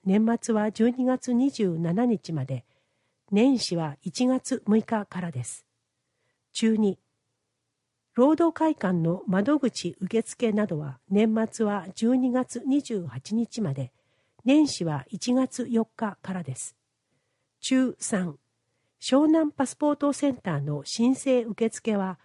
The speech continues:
年始は一月六日からです。中四、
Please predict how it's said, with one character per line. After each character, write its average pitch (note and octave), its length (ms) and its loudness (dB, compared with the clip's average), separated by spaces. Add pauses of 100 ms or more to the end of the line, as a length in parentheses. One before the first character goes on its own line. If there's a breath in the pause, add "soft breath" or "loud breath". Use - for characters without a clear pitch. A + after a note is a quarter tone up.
(320)
年 C#4+ 240 4
始 - 180 -4
は D#3 220 -4
一 B3 260 -4
月 C4 340 0
六 G#3 200 4
日 G3 180 -4
か G3 80 -4
ら E3+ 100 -4
で C3 120 -6
す。 - 200 -16 (920)
中 B3+ 400 0
四、 G#3 340 2